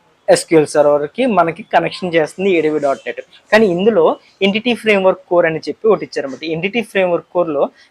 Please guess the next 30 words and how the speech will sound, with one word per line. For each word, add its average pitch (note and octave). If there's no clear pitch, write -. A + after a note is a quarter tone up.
మనం F3
తెలుసుకోవాల్సింది, F3
నేర్చుకోవాల్సింది E3+
చాలా D#3
విషయాలు D3+
ఉన్నాయి. C3+
ఏపీఐ G#3
అంతా F#3+
ఒక F3+
కాన్సెప్ట్ D#3
అంటే, C#3+
సారీ, D3
ఇదంతా, D3
ఆ, C#3+
ఏపీఐ F#3
అంతా G3
ఒక E3+
కాన్సెప్ట్ D#3
అంటే D3
ఈఎఫ్ G3+
కోర్ F3+
అనేది D#3+
ఒక A#3
సెపరేట్ D#3
కాన్సెప్ట్. C#3
ఈ F#3
ఈఎఫ్ F#3
కోర్ F3
గురించి D#3
ఒక A3